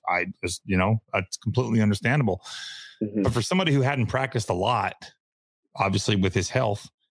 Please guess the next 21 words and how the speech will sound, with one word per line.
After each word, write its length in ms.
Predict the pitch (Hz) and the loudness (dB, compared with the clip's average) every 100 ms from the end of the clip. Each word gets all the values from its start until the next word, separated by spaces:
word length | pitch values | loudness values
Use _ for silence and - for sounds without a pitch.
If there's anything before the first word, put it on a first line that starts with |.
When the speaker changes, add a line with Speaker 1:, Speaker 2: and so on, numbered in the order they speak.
| _ _ - | _ _ 0
Speaker 1:
and 120 | 110 | 2
then 120 | 120 | 4
to 80 | 110 | 4
be 140 | 113 | 2
able 140 | 117 107 | 2 2
to 60 | |
show 180 | 98 131 | 0 0
up 100 | 113 | 0
at 60 | 107 | 0
P 140 | 113 | 2
N 120 | 110 98 | 2 2
C 240 | 127 117 | 2 2
and 160 | 92 92 | 0 0
drove, 380 | 110 107 - 107 | 2 2 0 -2
drive 300 | 101 120 110 | 0 0 0
the 60 | |
ball 220 | 98 123 | 0 0
the 60 | 120 | 2
way 180 | 107 131 | 2 2
he 140 | 107 | 2
did 320 | 98 101 95 | 2 2 0